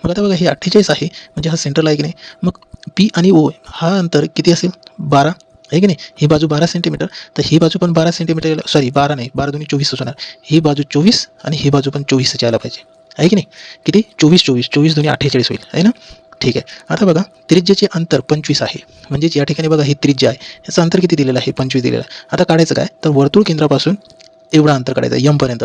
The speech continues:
ओ एम काढायचं आहे. या ठिकाणी तुम्ही पायथागोरसचा प्रमेय यूज करू शकता आणि मी सांगितलेले त्रिकुटे यूज करू शकता. पायथागोरस प्रमेयानुसार जर तुम्ही सॉल्व्ह केलं, तर भरपूर वेळ जाईल, परंतु त्रिकुटावरतून बघा, सेकंदात आन्सर निघतो. बघा, आता मी या ठिकाणी त्रिकुटे तुम्हाला सांगतोय की कशा पद्धतीने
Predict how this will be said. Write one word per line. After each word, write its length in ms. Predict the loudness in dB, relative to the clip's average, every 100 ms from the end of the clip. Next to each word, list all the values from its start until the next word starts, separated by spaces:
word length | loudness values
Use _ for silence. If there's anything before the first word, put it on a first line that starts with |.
| -4
ओ 180 | 2 2 0 _
एम 180 | 0 2
काढायचं 300 | 0 -4 -4
आहे. 100 | -6 -10 -14 -4
या 60 | -2
ठिकाणी 240 | 0 -2
तुम्ही 160 | -6 -6
पायथागोरसचा 460 | -8 -4 -4 -2 -2
प्रमेय 260 | -4 -6
यूज 140 | -6 -4
करू 120 | -6
शकता 240 | -4 -6 -6 -8 -4
आणि 140 | 2
मी 120 | 4 4
सांगितलेले 380 | 2 0 2 2
त्रिकुटे 280 | 2 2 2
यूज 120 | 0
करू 100 | -2
शकता. 240 | -6 -8 -8
पायथागोरस 440 | -6 -4 -2 -2 -6 -10
प्रमेयानुसार 560 | -10 -8 -6 -4 -2 -2
जर 100 | -2
तुम्ही 180 | -4
सॉल्व्ह 240 | -4 -4 -6
केलं, 100 | -8 -6
तर 60 | -6 -4
भरपूर 280 | -2 0 -2
वेळ 120 | -2
जाईल, 140 | -8 -10 -12 -10 -6
परंतु 200 | -6 -4
त्रिकुटावरतून 600 | -2 0 0 0 -2 -4 -6 -12 -4
बघा, 140 | -2
सेकंदात 380 | -2 -4 -4 -4
आन्सर 220 | -2 -4
निघतो. 240 | -6 -8 -14 -16 -18 -16 -16 _ _
बघा, 220 | -8 -6 -6 -12 -20 _
आता 160 | -4 -4
मी 100 | -4
या 60 |
ठिकाणी 300 | -6 -6 -8 -10 -6
त्रिकुटे 320 | -2 0 0 -2
तुम्हाला 200 | -4 -4
सांगतोय 280 | -6 -8 -10 -12 _ _ _ _ _ _ -14
की 60 | -4
कशा 220 | -2 0
पद्धतीने 360 | 0 -2 -4